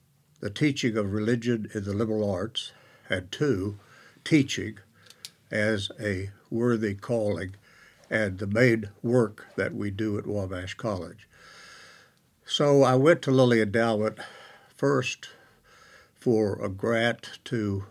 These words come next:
bring together the twelve chairs of the best religion departments, liberal arts college liberal departments,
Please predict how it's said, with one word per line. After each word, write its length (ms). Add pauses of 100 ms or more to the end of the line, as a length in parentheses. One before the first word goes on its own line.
(120)
bring 300
together 520 (840)
the 300 (400)
twelve 580 (400)
chairs 560
of 160
the 80
best 400
religion 420
departments, 600
liberal 260
arts 220
college 440
liberal 280
departments, 580